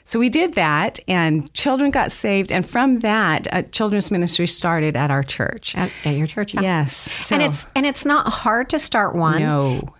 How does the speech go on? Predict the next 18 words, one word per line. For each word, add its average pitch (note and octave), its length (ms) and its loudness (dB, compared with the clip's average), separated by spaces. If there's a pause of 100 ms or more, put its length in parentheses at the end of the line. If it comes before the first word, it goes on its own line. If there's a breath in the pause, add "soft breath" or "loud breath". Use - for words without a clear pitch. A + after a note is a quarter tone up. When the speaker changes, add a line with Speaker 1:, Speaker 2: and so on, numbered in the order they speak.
Speaker 2:
And G#3+ 260 0
it's G#3+ 240 -2
affordable A3 800 0
to D3 100 0
start D3+ 260 0
Speaker 1:
Yes. - 140 -2
Speaker 2:
one. G#3+ 120 0
So - 200 0
let's D#4+ 180 0
talk C#4 260 -2
about C4+ 260 0
that B3+ 180 0
a - 20 0
little C#3+ 180 0
Speaker 1:
Yeah. G#3 380 0
Speaker 2:
bit. E3 120 -4 (160)
Speaker 1:
So, G#3+ 380 0
um, E3+ 400 0